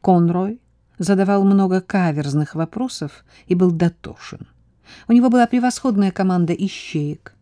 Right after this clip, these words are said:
Он умел раскапывать мелочи из прошлого людей и выкладывать их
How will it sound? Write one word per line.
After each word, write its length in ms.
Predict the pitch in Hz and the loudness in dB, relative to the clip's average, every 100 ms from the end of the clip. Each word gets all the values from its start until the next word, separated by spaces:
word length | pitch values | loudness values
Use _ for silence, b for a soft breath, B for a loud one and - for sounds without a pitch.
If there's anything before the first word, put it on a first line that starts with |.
| _ b b b | _ b b b
Он 220 | - 226 277 | 2 4 4
умел 320 | 302 294 214 | 2 2 2
раскапывать 640 | 185 180 - 190 175 170 | 0 -2 -4 -2 -2 -2
мелочи 560 | 190 196 220 214 202 - | 2 4 4 2 -2 -2
из 140 | 196 | -4
прошлого 760 | - - 202 202 180 - 151 147 | -6 -4 2 4 2 -2 -4 -2
людей 760 | 156 156 151 208 196 170 160 | -2 -2 0 0 0 0 0
и 40 | 147 | -2
выкладывать 640 | 156 160 170 170 165 160 | -4 -2 0 0 -2 -2
их 220 | 165 - | -6 -6